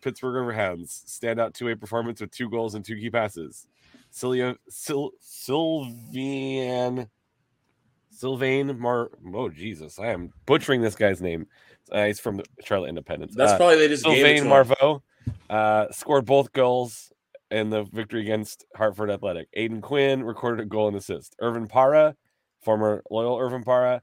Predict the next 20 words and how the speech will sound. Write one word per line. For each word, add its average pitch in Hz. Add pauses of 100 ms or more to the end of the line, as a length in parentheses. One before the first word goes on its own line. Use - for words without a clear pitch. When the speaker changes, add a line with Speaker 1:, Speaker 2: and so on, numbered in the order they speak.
(140)
Speaker 2:
Mm-hmm. 107
Speaker 1:
pair 131
of 120
victories 120
over 123
the 120
weekend, 120
including 107
a 98
Hartford 110
Athletic 107
scoring 113
<laughs> -
twice 104
and 104
recording 104
an 98
assist. 90
Sebastian 104
Guzana-, 104